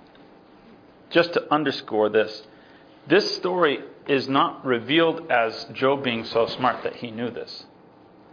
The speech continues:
Whoever wrote this story, whether Job or someone who knew Job, maybe Moses wrote this story and had met Job while he was in Midian, or whatever, uh, it's,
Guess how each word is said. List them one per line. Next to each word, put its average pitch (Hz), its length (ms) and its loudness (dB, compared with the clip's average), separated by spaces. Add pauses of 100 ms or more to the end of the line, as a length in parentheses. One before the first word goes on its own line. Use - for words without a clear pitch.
(220)
Whoever 214 300 4
wrote 160 300 4
this 151 160 -2
story, 135 300 4
whether 123 280 2
Job 135 400 2
or 117 140 4
someone 135 300 2
who 107 180 -8
knew 123 220 2
Job, 135 340 2
maybe 120 260 -2
Moses 127 480 -2
wrote 127 220 -2
this 131 140 -2
story 127 380 -2
and 104 100 -8
had 107 220 -4
met 117 280 -4
Job 120 280 2
while 117 140 4
he 123 120 -4
was 107 120 -4
in 101 160 -4
Midian, 139 420 0 (800)
or 117 240 2
whatever, 139 560 0 (400)
uh, 131 360 2 (2750)
it's, 170 200 0